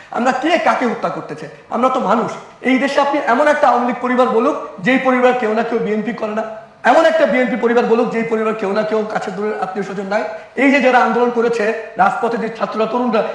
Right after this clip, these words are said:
এখানে কি আওয়ামী লীগের সন্তানরা ছিল না, পুলিশের সন্তানরা ছিল না? তাহলে আমরা কে কার বিরুদ্ধে হত্যা করছি? কিন্তু কেন আজকে এই ছাত্র অভ্যুত্থানটা করতে হলো? আমাদের যে ইয়াংদেরকে পাস, আপনি, আপনি বিশ্ববিদ্যালয়ের শিক্ষক বলেন, একজন, এই ছেলে মেয়েদের কথা আমরা কোথাও শুনিনি।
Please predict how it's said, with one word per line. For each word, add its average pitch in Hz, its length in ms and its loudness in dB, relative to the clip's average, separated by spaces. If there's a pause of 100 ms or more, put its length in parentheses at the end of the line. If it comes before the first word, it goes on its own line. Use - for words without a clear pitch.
এখানে 233 200 0
কি 226 80 0
আওয়ামী 202 200 4
লীগের 226 160 0
সন্তানরা 226 380 -4
ছিল 233 220 -4
না, 226 120 -2 (360)
পুলিশের 262 300 2
সন্তানরা 247 380 -2
ছিল 247 200 -6
না? 269 100 -6 (260)
তাহলে 233 180 2
আমরা 254 140 0
কে 311 160 2
কার 247 240 2
বিরুদ্ধে 220 280 -4
হত্যা 175 220 -8
করছি? - 280 -12 (300)
কিন্তু 226 220 -2
কেন 226 280 4
আজকে 262 260 2
এই 247 60 -4 (100)
ছাত্র 208 220 -8
অভ্যুত্থানটা 180 420 -8
করতে - 320 -6
হলো? 131 140 -10 (360)
আমাদের 220 320 2
যে 233 80 0
ইয়াংদেরকে 220 600 0
পাস, 185 320 0 (260)
আপনি, 226 280 -2
আপনি 220 200 2
বিশ্ববিদ্যালয়ের 226 560 0
শিক্ষক 233 320 -6
বলেন, 214 200 -2
একজন, 214 220 -2 (300)
এই 311 180 0
ছেলে 262 240 0
মেয়েদের 247 340 2
কথা 208 180 -4
আমরা 190 140 -6
কোথাও 190 380 -6
শুনিনি। 180 260 -6